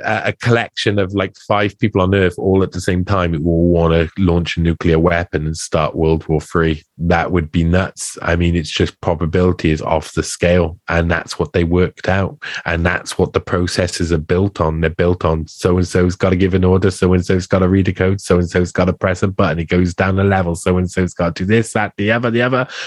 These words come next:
Launch, you got, like, a five, six man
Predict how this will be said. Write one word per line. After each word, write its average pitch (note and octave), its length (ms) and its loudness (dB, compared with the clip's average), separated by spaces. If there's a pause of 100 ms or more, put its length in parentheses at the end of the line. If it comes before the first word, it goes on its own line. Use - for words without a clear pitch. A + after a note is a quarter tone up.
(140)
Launch, G2+ 500 2 (400)
you F#2+ 140 0
got, G2 200 0
like, F#2 220 -2
a F2+ 40 -12
five, F#2+ 460 0
six - 540 -6 (320)
man F#2+ 420 0